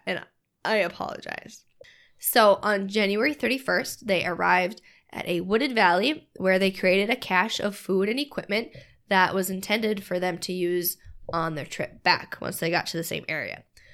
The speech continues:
So the next day, on February first, they actually began to move through what would later be dubbed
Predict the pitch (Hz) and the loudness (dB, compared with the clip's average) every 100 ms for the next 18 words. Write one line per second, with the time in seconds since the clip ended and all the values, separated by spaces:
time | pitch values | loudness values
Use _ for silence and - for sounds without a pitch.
0 | - _ - 196 190 185 196 190 - 285 | -20 _ -4 2 2 2 0 0 0 4
1 | 285 214 202 - 190 196 175 180 170 170 | 6 6 4 0 -4 -2 -2 -2 -2 -4
2 | 196 - 233 226 359 - - - - 202 | -6 -2 0 0 -2 -8 -12 -20 -6 -2
3 | 190 196 - - 247 247 220 208 196 214 | 2 2 0 -2 0 0 -2 -2 -2 -2
4 | 233 190 190 220 - 185 185 208 - 185 | -4 -2 -4 -4 -6 -2 0 0 -2 -4
5 | - 190 190 185 185 233 247 220 214 185 | -4 -4 -2 -2 0 0 -2 -4 -4 -4
6 | 165 190 | -4 -4